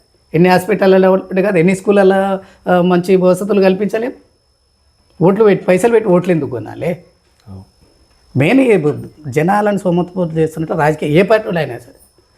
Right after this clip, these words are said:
Speaker 1: మనం డబ్బులు ఇస్తే ఆ డబ్బు తీసుకుంటూ మనమే నేర్పుతున్నాం. అడుగుతలేడు వచ్చి, నేను ఆయన రెండు వేలు ఇస్తే నేను మూడు వేలు ఇస్తున్నాను, మూడు వేలు ఇచ్చి మళ్ళీ పనికి ఏమని అడుగుతాం సార్? మళ్ళీ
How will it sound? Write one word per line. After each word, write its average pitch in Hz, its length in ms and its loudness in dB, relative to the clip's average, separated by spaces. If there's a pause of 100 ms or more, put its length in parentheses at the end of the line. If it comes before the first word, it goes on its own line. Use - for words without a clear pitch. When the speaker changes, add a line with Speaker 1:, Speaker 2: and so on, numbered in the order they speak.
(180)
Speaker 1:
మనం 151 200 -4
డబ్బులు 170 360 2
ఇస్తే 185 240 -2
ఆ 180 120 0 (120)
డబ్బు 151 160 -4
తీసుకుంటూ 165 400 -2
మనమే 190 240 2
నేర్పుతున్నాం. 160 440 0
అడుగుతలేడు 156 520 0
వచ్చి, - 160 -18 (960)
నేను 151 160 -2
ఆయన 151 140 2
రెండు 151 180 4
వేలు 170 160 2
ఇస్తే 160 160 -4
నేను 170 160 -4
మూడు 147 180 -2
వేలు 139 200 -2
ఇస్తున్నాను, 135 360 -14 (160)
మూడు 175 160 0
వేలు 190 160 0
ఇచ్చి 156 160 -4
మళ్ళీ 139 140 -2
పనికి 160 280 -2
ఏమని 185 220 2
అడుగుతాం 202 320 -4
సార్? 220 140 -12
మళ్ళీ 269 140 -14